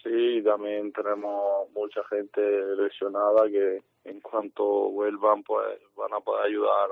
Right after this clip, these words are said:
al equipo más todavía, pero aun estando los que estamos, está, el equipo está peleando y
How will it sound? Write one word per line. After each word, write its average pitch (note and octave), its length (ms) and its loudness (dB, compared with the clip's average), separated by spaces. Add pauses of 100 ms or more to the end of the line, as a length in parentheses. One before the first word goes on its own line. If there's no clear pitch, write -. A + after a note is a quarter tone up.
al G2 100 -12
equipo G2 600 -12 (720)
más A2 180 -2
todavía, G#2+ 460 2 (100)
pero G2+ 480 -2
aun G2+ 220 -8
estando G#2 800 0 (240)
los G#2 240 -2
que G#2 300 -6
estamos, G#2 760 -2
está, G2 460 -6 (540)
el G2+ 160 -4
equipo G#2 260 -4
está G#2 180 2
peleando A2+ 720 -2
y G2 240 -10